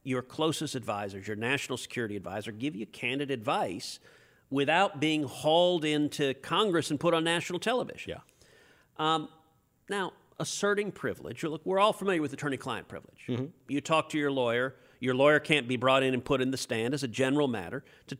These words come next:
Speaker 1: tell him what, to, to tell everyone what, what you said to your lawyer. There's spousal privilege. You know, you, you, you tell your wife or your husband something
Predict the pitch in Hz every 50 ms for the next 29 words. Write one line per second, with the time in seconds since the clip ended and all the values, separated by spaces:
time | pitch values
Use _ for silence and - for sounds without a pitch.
0 | _ _ - - 151 147 147 143 147 147 147 151 139 - - - - - 131 -
1 | 135 120 - - 160 151 151 151 139 147 147 147 143 139 147 147 - 147 156 151
2 | 180 - - 262 277 - 180 143 113 95 85 71 - - - _ _ - - -
3 | _ 143 156 156 - - - 208 208 220 190 - - 202 135 - 123 110 101 -
4 | 80 95 - - 147 135 131 127 135 151 156 151 143 151 - - - _ - -
5 | - _ 139 151 165 165 - 180 175 175 170 160 156 143 139 165 185 180 - 156
6 | 139 135 127 147 165 160 - 160 151 131 - - 151 139 - - 147 139 135 131